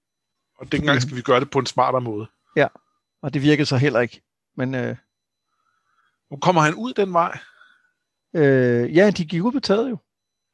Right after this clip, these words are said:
Speaker 1: Åh, det gjorde de.
Speaker 2: Ja, han, han sanger om, at han havde den, at de år, han var der, der havde han den der balkon, han kunne se ud på, men han kunne ikke komme derud.
Speaker 1: Nej.
Speaker 2: Før han ligesom lærte, øh,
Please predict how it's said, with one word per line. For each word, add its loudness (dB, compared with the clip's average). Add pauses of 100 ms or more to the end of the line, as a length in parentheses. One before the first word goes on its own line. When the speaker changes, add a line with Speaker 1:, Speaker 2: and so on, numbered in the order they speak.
(220)
Speaker 1:
Åh, -2
det -12
gjorde -2
de. -12 (220)
Speaker 2:
Ja, 0 (120)
han, 0
han 4
sanger 4
om, 6
at 4
han 2
havde 6
den, 2
at 2
de 4
år, 4
han 2
var 6
der, 2
der 2
havde 6
han 2
den 2
der 4
balkon, 2 (520)
han -4
kunne -2
se 0
ud 2
på, 0
men -2
han 0
kunne 0
ikke -4
komme -4
derud. 0 (1080)
Speaker 1:
Nej. 0 (300)
Speaker 2:
Før 6
han 2
ligesom 0
lærte, 6
øh, 2